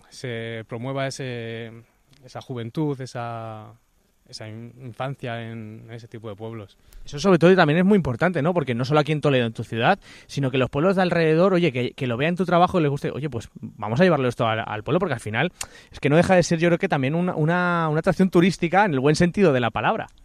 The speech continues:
Speaker 1: Eso es, es, es un tipo de atracción turística que a mí, a mí sobre todo me cu-, me gusta contar o transmitir en los murales,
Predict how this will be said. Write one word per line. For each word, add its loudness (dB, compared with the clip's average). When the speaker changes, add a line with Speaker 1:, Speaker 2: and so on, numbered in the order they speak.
Speaker 1:
Eso -8
es, -8
es, -10
es -6
un -2
tipo -4
de -4
atracción -8
turística -6
que -8
a -6
mí, -10
a -12
mí -10
sobre -8
todo -8
me -10
cu-, -12
me -10
gusta -6
contar -6
o -6
transmitir -10
en -8
los -8
murales, -8